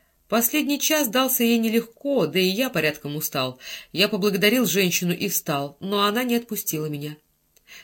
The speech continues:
«Скажите, а бывает так, что сыщики работают за условное вознаграждение?» Она с трудом поднялась с дивана. «Что вы имеете в виду? Мне сейчас нечем вам заплатить, но если бы я получила хоть часть тех денег, которые присвоил Элдон».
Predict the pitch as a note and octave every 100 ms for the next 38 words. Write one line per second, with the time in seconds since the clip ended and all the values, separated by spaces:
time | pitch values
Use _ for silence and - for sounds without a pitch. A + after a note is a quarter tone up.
0 | - - A#3 A#3 - - G3 F#3+ A#3+ D#4+
1 | D4+ - D#4+ D#4 - B3 - D4 B3 A#3+
2 | G3+ F#3+ B3 B3+ G#3+ E3+ A3 - A#3 G#3+
3 | E3+ D3+ D#3 D#3 F3 E3 D#3+ D3 B2+ C3
4 | - _ _ _ _ - D#3+ D#3+ - E3
5 | G3+ G#3 F3 D#3+ D#3 D#3 - D#3+ C#3 B2
6 | C3 _ _ _ _ _ - A#3 A3 G#3
7 | F3 F3+ E3+ B2+ A#2+ _ - - - -
8 | A3 C4 B3 C#4+ C#4 - - A#3 D4 D4+
9 | G#3+ D3+ C#3+ E3+ G#3 A#3 A3 - - -
10 | - - G#3+ C4 C4 B3 B3+ C4+ C4+ B3+
11 | B3 C#4+ B3+ B3 C4 B3+ - B3+ D#3+ -
12 | - - F3 D#3 F#3+ C4 E3+ - E3+ F3
13 | E3+ F3+ - F3+ D#3+ - C4 C4+ C#3 C3